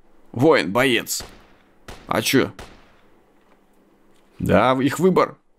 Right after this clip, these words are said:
Пустоль-, пистолет-пулемет и штурмовая броня. Ну, конечно.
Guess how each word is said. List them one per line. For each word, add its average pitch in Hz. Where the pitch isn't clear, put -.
Пустоль-, 151
пистолет-пулемет 175
и 156
штурмовая 143
броня. 90
Ну, 95
конечно. 110